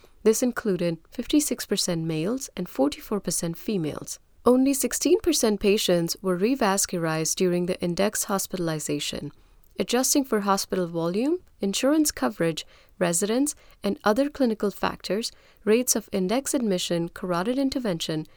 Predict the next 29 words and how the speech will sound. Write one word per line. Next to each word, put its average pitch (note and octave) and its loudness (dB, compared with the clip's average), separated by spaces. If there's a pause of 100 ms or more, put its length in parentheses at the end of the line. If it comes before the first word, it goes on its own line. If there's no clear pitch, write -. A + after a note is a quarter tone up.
(220)
remained F#3+ 2
significantly B3 -2
lower F3 0
for - -6
women, E3+ 0 (400)
persons C4+ 2
categorized G3 -4
as E3 -6
Black, - -2 (340)
and G3 -4
persons A#3 0
categorized F3+ -4
as E3 -4
Hispanic. - -6 (500)
They A#3+ 6
concluded F#3+ 2 (140)
that F#3 -2
gender, A3 2 (320)
race, F#3+ 2 (180)
and G3 2
ethnicity F#3+ -2 (260)
appear C#4 2
to D4 0
correlate F#3+ 0
with F3+ -2
rates G3 0
of G3 -6
carotid G3 -2
intervention A3 -2